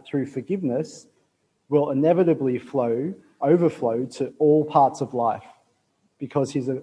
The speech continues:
a God of abundant goodness." That's just who he is.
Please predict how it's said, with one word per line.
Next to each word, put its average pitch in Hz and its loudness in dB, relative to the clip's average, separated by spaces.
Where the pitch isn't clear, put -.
a 135 -6
God 143 2
of 139 2
abundant 127 -2
goodness." 131 -12
That's 123 -6
just - -4
who 135 -2
he 123 -4
is. 113 -14